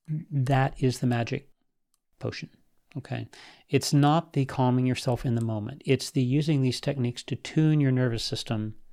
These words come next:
so that you can catch all these things when they're flying at you and not lose your cool, or you can recover from them better, right? Um, when I went back to teaching, I had this seventh grade band class that,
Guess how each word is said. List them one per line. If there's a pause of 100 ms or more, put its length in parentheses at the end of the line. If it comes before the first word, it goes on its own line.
(520)
so
that
you
can (280)
catch
all
these
things
when
they're
flying
at
you (180)
and (420)
not
lose
your
cool, (880)
or
you
can
recover
from
them
better, (400)
right? (580)
Um, (540)
when
I
went
back
to
teaching,
I
had
this
seventh
grade
band
class
that,